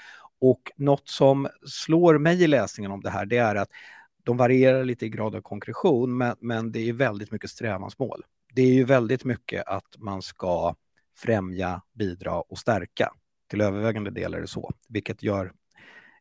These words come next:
den eventuellt lite problematisk ur, vad gäller utvärderingsbarheten. Men, men det finns några, eh, mer konkreta saker. Men nå-, och någonting som står ut i S R H R-delen här, det tycker jag att man uttryckligen säger att det är något som man vill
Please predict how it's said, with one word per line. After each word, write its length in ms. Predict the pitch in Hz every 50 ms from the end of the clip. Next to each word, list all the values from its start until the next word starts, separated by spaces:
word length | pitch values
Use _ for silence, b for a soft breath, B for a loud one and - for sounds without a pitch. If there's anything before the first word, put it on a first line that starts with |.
| b _ -
den 120 | - 92 92
eventuellt 440 | 92 92 95 - 151 175 135 -
lite 360 | - - - 104 - - 120 120 - _ - - -
problematisk 720 | - - 123 123 120 120 107 101 - - 120 - - - 117
ur, 260 | 110 110 110 - -
vad 320 | - - - 120 120 117 117
gäller 220 | 110 113 123 -
utvärderingsbarheten. 1200 | 139 127 - - 120 110 117 110 117 113 117 117 123 120 110 - 185 170 139 - - - - 113 - _ B B B B B B B B B -
Men, 260 | 143 147 143 139 - -
men 180 | 143 143 143
det 100 | 139 143
finns 300 | - 160 151 143 - -
några, 520 | - 131 127 123 120 120 120 113 110 110 -
eh, 340 | - - 117 120 117 107
mer 220 | - 117 117 107 104
konkreta 460 | - 110 98 - 107 101 - - 98
saker. 300 | - - 95 - - 127
Men 140 | 127 143 151
nå-, 100 | 165 165
och 160 | - 160 165
någonting 300 | 170 185 196 190 196 170
som 140 | - 170 151
står 220 | - - 165 156
ut 300 | 151 147 139 _ _ - -
i 260 | - 139 135 135 135 - _ _ _ _ _ _ -
S 340 | 135 131 - - - - -
R 200 | 143 131 127 127 - _
H 360 | _ - - 147 139 123 123 120
R-delen 540 | 120 117 120 - - 127 139 170 196 190
här, 140 | 175 135 120
det 80 | 117 120
tycker 260 | - 190 - - 165
jag 100 | 131 120
att 120 | 117 -
man 140 | - 127 127
uttryckligen 440 | 123 117 - - - 117 - 117 117
säger 200 | - - 113 110
att 120 | 113 113
det 60 | - 117
är 20 |
något 200 | 117 113 113 -
som 120 | - 120
man 100 | 117 113
vill 220 | 110 117 110 110